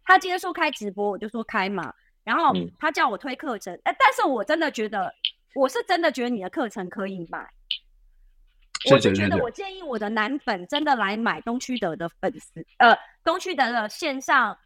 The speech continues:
Speaker 1: 约会课程。为什么？因为我有时候觉得我的男粉丝连跟我聊天都不会，好讨厌哦。
Speaker 2: <laughs> 哦，你超棒的，你跟，你跟，因为你男粉丝很多，所以就跟他们说，“你先去买我的课程，看完之后你再来跟我聊天。”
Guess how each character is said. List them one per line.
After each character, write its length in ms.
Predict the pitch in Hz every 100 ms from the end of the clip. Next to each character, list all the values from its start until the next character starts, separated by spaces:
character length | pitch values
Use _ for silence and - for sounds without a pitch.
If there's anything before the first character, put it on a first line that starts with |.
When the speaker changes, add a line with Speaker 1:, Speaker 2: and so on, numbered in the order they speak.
| _
Speaker 1:
约 180 | 294 294
会 240 | 320 247
课 240 | - 247
程。 240 | 196 170 175
为 140 | 403
什 160 | - 226
么？ 140 | 190
因 80 | 427
为 40 |
我 140 | 453 311
有 60 |
时 80 | 302
候 60 | 381
觉 80 | 294
得 80 | 277
我 100 | 202
的 100 | 220
男 220 | 214 269
粉 160 | 226 175
丝 280 | - 214 220 - _ _
连 160 | - 349
跟 180 | 403 392
我 100 | 269
聊 220 | 208 196
天 200 | 233 262
都 100 | 269
不 160 | 196 180
会， 340 | 233 185 - _ - _ -
好 120 | 403 523
讨 180 | 403 269
厌 340 | 320 587 320 320
哦。 400 | 269 226 202 - - _ - _ _ _ - _ _ _ - - - - -
Speaker 2:
<laughs> 0 |
哦， 160 | 147 143
你 160 | 135 143
超 160 | 160
棒 200 | 160 131
的， 60 | 117
你 40 |
跟， 220 | 131 208 - - - _ -
你 220 | 156 151
跟， 180 | 165 196
因 60 |
为 80 | 220
你 60 | 160
男 200 | 147 151
粉 100 | 131
丝 160 | 156
很 160 | 147 104
多， 220 | 120 110
所 80 | 139
以 60 | 143
就 80 |
跟 160 | 147 147
他 100 | 151
们 120 | 135
说 180 | 131 143
，“你 140 | 135 120
先 180 | 196
去 160 | 190 214
买 220 | 175 120
我 100 | 139
的 80 | 127
课 200 | - 170
程， 180 | 113 110
看 180 | 202 170
完 160 | 143
之 80 | 139
后 160 | 147 - -
你 120 | 127
再 160 | 170
来 80 | 143
跟 100 | 156
我 120 | 123
聊 180 | 107 101
天。” 160 | -